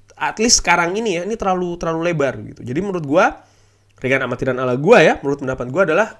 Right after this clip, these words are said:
<clears throat> finish di Liga Champions, eh, zona Liga Champions. Kenapa? Gua secara pribadi, ya gua masih pengen melihat dong ya, <laughs> Manchester United bermain musim depan ini di Liga Champions ya. Ya,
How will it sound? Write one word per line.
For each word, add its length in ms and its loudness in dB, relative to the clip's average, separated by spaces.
<clears throat> 640 -4
finish 320 0
di 80 0
Liga 240 2
Champions, 640 -10
eh, 160 -2
zona 240 0
Liga 240 0
Champions. 560 -12
Kenapa? 560 2
Gua 240 2
secara 160 2
pribadi, 640 -2
ya 240 -2
gua 160 0
masih 240 -6
pengen 240 -2
melihat 240 0
dong 160 -2
ya, 160 -6
<laughs> 420 -20
Manchester 320 0
United 320 -2
bermain 400 0
musim 320 -6
depan 280 -4
ini 280 -4
di 480 -4
Liga 240 0
Champions 720 2
ya. 320 -4
Ya, 480 -4